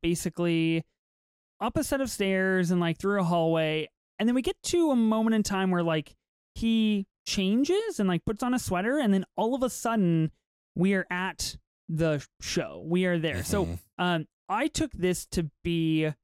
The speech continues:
Speaker 1: like, a rec-, like, a live version of, like, what transpired, of this is what happened, because we do kind of tote with Gak a little bit at the end there of, like, when he's telling his story to,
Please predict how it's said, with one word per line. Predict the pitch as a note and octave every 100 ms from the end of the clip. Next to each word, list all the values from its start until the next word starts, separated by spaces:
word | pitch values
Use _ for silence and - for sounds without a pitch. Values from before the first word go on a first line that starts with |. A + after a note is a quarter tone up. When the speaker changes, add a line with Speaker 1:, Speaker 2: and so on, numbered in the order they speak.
| _ _ _ _
Speaker 1:
like, | D#3 D#3+ E3 E3+ D#3+ _ _
a | F3+
rec-, | E3+ D#3 D#3 D#3+ _ _
like, | F3 E3 - _ _ _ _ -
a |
live | F#3 F3 F3+
version | D#3 D#3+ E3 E3 F#3
of, | F3+
like, | D#3+ C#3+
what | - D3 C3 _ _
transpired, | - D#3+ C#3+ - C#3+ C#3+ F#3+ C#4+
of | F#3 D3
this | D#3+ F3
is | D#3
what | D#3+
happened, | C#3 D3 - A3 G3
because | F3 E3+
we | E3+
do | D3+ F#3+ F#3+ F3 E3 _ _ _
kind | F3+
of | E3 - _
tote | - F#3+
with | E3 D#3
Gak | F3 D3+ D#3+
a | F#3
little | F#3+ F#3+
bit | G3
at | F3+
the | D3+ -
end | D#3 F3+
there | G3 G#3 G3+
of, | D3+
like, | D#3 D3+ D3
when | E3 E3
he's | D#3+
telling | - F3 F3+
his | F3 D#3
story | - D#3+ D#3 D3
to, | - E3 D#3+ D3+